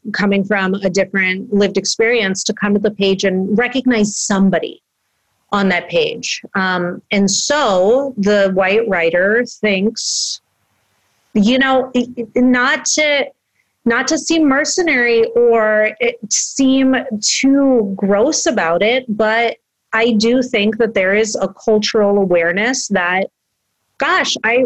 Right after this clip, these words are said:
I, I should include a diverse cast one way or another in my book, especially as a white writer. I, I've heard that concern from many, many, many white writer clients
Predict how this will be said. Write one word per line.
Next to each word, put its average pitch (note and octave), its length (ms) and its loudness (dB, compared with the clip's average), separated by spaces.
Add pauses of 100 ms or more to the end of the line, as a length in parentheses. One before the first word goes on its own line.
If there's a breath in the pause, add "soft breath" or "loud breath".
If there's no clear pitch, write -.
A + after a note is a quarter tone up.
I, A#3+ 300 2
I A#3+ 140 2
should A3 600 2 (140)
include G#3+ 880 2 (680)
a A3+ 60 2
diverse G#3+ 600 0
cast F3+ 480 -4
one F#3+ 280 2
way G#3 200 2
or G#3 120 2
another F3 420 2
in F3 260 -2
my E3+ 160 0
book, D#4+ 380 -2 (300)
especially D#4+ 640 0
as F3 140 0
a E3+ 40 2
white D3+ 240 -2
writer. - 540 -6
I, F#3+ 340 0
I've G#3 300 0
heard B3+ 320 0
that F3+ 380 -2 (580)
concern G3+ 640 0
from G3+ 400 -2
many, G#3+ 400 2
many, G3+ 300 0
many G3+ 600 2
white F#3 280 0
writer E3+ 260 -2
clients G#3 880 -4